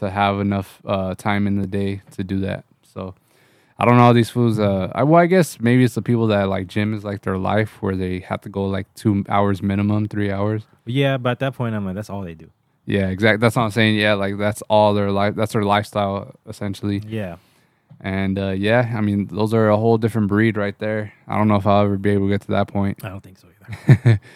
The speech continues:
Speaker 1: <laughs> I don't know. Pushing weights is kinda boring to me after a while, you know?
Speaker 2: Yeah, it's just, I feels a bit mundane and stuff. Like, it, it gets old.
Speaker 1: I for sure wanna, like, a trainer, though, because I love being pushed. Like, when, when I was playing football, you know,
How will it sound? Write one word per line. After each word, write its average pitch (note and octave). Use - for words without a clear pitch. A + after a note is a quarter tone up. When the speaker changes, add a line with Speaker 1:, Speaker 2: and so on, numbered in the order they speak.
Speaker 1:
<laughs> -
I A#2
don't C3+
know. B2+
Pushing C#3
weights B2
is A2+
kinda B2
boring G#2
to -
me G#2
after G2
a F#2+
while, F#2+
you G#2
know? G#2+
Speaker 2:
Yeah, D#3
it's D3
just, D3
I C3
feels C#3
a -
bit A#2+
mundane A2
and A2+
stuff. A2+
Like, F#2+
it, G2
it G2+
gets G#2
old. G2+
Speaker 1:
I A#2
for B2
sure C#3+
wanna, D#3+
like, C3
a G2+
trainer, B2
though, D3+
because A2+
I G#2
love A2+
being A2
pushed. G2+
Like, F#2+
when, G#2
when G#2
I G2+
was G#2+
playing A2
football, G2+
you G2
know, F#2+